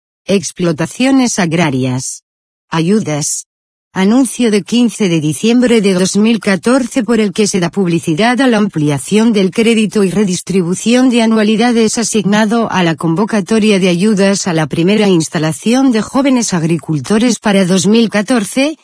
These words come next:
contemplada en la disposición adicional única del decreto setenta y dos barra dos mil catorce,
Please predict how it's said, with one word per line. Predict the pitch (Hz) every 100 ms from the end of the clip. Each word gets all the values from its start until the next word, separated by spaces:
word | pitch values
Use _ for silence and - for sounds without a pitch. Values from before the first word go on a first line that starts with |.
| -
contemplada | - 185 165 151 143 185 208 196 185
en | 180
la | 175
disposición | 180 - 214 196 214 - 233 226
adicional | 202 190 - 170 185 220
única | 294 294 254 233
del | 220 196
decreto | 170 - 233 - - 254
setenta | 226 185 226 214 180
y | 160
dos | 190 185
barra | 185 214 196 196
dos | 175 180 202
mil | 233 214
catorce, | 208 196 233 - 262 302